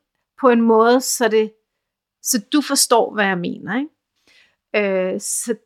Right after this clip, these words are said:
det, det prøver jeg at træne de studerende til løbende, og det er først og fremmest ved at skabe et trygt rum. Altså, at der er en, det man kalder sådan, øh, teoretisk en psykologisk tryghed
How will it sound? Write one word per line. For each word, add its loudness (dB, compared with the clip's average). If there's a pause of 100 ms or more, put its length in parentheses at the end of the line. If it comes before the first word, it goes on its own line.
det, -2 (380)
det -10
prøver 2
jeg 2
at -2
træne -2 (280)
de -10
studerende -6 (380)
til -2 (280)
løbende, -2 (360)
og 2 (100)
det 0
er 2 (320)
først 2
og -6
fremmest -4 (100)
ved -4
at -4
skabe -8 (120)
et -14
trygt -10 (240)
rum. -4 (200)
Altså, -2
at 0
der 2 (120)
er 4 (160)
en, -6 (420)
det 0
man 0
kalder 0
sådan, -8
øh, -10
teoretisk -2
en -4
psykologisk -4
tryghed -6